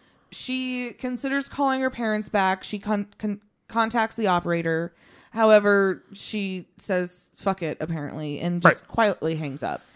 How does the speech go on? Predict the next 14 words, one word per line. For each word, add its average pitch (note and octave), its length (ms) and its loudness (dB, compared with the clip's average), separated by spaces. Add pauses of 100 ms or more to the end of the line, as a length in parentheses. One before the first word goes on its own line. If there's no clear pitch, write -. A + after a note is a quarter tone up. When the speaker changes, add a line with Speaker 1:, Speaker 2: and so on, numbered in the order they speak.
Speaker 2:
And D3+ 120 8
then D3+ 140 8
goes, D3+ 440 10 (240)
puts E3+ 160 8
on F#3+ 100 12
her E3+ 60 10
bathing D#3 300 8
suit. C#3+ 360 6
She's C#3+ 240 4
gonna C#3+ 160 8
go C3+ 100 8
to B2+ 80 6
the A#2+ 60 2
pool A2+ 420 2